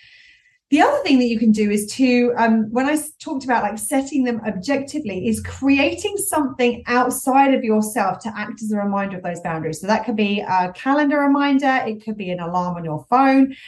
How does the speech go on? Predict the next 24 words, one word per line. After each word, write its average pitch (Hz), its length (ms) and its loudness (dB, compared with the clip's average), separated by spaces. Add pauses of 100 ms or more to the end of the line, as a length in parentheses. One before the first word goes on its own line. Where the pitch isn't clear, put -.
(100)
something 349 460 -4
where 285 120 0
there 262 120 2
is 247 160 0
something 330 360 -4
outside 311 500 0
of 247 80 -2
yourself 214 540 0
going, 202 340 -2
uh, 202 280 -2
"Hello, 302 260 -2 (720)
there's 226 140 -8
a 240 40 -6
boundary. 339 440 -12 (640)
Hello, 302 360 -6 (120)
boundary." 302 400 -14 (400)
And 240 80 -4
you'd 240 80 -2
be 240 80 0
like, - 240 -8 (100)
"Ah, 208 520 -12 (360)
boundary. 165 480 -10 (100)
Yes. - 600 -14 (720)
Okay." 196 380 -8